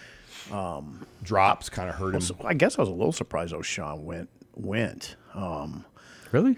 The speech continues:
Speaker 1: yeah, a little bit. I didn't know if he would or not.
Speaker 3: I mean, he went to the combine.
Speaker 1: Yeah.
Speaker 3: But so did Vokolek.
Speaker 1: Yeah. So I, but anyway, good for them.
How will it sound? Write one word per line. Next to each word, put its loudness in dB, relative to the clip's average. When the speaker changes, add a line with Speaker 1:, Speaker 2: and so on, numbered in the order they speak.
Speaker 1:
yeah, 4
a -14
little 10
bit. 2
I 2
didn't 4
know 4
if -4
he -2
would 0
or -4
not. -4
Speaker 3:
I 2
mean, 6
he 6
went 6
to 6
the 2
combine. -2
Speaker 1:
Yeah. 2
Speaker 3:
But 10
so 10
did 4
Vokolek. -4
Speaker 1:
Yeah. -2
So -2
I, 4
but 10
anyway, 8
good 6
for 4
them. -4